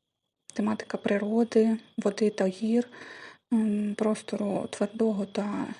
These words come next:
вод-, водяного, бо Місяць і Нептун — це більше як водна тема. Сатурн — це тверда порода, домівка. Місяць також — це домівка, мій дім, моя батьківщина. Тобто щось буде пов'язане з темою рака, з темою домівки,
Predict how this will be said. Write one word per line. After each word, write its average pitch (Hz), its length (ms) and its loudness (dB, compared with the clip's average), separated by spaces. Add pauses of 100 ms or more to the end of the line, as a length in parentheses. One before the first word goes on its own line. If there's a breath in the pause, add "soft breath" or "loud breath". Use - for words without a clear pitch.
(200)
вод-, - 300 -6
водяного, 220 800 2
бо 208 200 -2
Місяць 202 380 -2
і - 20 2
Нептун — 202 400 -2
це 190 260 -2
більше 220 340 -4
як 208 200 -6
водна 226 300 0
тема. 214 420 -2 (240 loud breath)
Сатурн — 214 360 0
це - 100 -4
тверда 196 600 0
порода, 208 520 -2
домівка. 214 720 0
Місяць 208 280 -2
також — 214 360 -6
це - 160 -2
домівка, 208 560 -2
мій 208 260 -2 (120)
дім, 208 220 0 (420 loud breath)
моя 208 180 0
батьківщина. 226 840 0 (260 loud breath)
Тобто - 220 -2
щось 262 280 0
буде 220 280 0
пов'язане 214 680 -2 (280 loud breath)
з - 100 -16
темою 226 380 4
рака, 214 460 -2 (680)
з - 80 -20
темою 214 340 0
домівки, 226 760 4